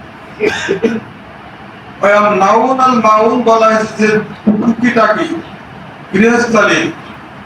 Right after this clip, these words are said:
জিনিসপত্র, প্রতিবেশী চাইতে আমি লাগে দিতাম না, হিংসা বা করতাম। দেখলাম যে এগুলোর কথা ঠিক নাই।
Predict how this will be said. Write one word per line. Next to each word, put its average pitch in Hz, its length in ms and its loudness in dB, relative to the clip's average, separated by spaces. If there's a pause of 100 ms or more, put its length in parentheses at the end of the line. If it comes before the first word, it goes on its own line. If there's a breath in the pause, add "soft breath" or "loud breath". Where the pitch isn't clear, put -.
(160)
জিনিসপত্র, 220 720 2
প্রতিবেশী 208 600 2
চাইতে 190 300 2
আমি 202 180 2
লাগে 190 160 2
দিতাম 180 340 0
না, 160 80 0
হিংসা 190 340 0
বা 185 140 0
করতাম। 170 420 -2 (1000)
দেখলাম 214 300 2
যে 214 120 2
এগুলোর 208 220 2
কথা 208 280 0
ঠিক 208 240 0
নাই। - 100 0